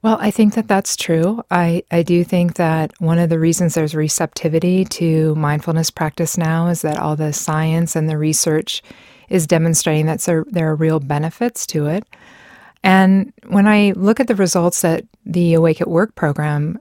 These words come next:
gets, there are real benefits as far as,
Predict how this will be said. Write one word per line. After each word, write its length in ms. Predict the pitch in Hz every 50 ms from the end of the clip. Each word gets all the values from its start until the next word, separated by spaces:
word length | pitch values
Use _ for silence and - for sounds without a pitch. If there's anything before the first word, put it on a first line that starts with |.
| _ _ -
gets, 520 | - 160 147 143 143 - - - - - - - - - - - - - - - _
there 180 | - 196 185 185
are 480 | 190 190 196 214 226 226 214 175 - -
real 320 | 151 160 175 185 185 185 165
benefits 640 | 160 165 165 185 175 - - 151 143 - - -
as 240 | - - 170 - -
far 340 | - - 160 160 156 156 156
as, 540 | 156 151 151 151 151 156 156 156 - -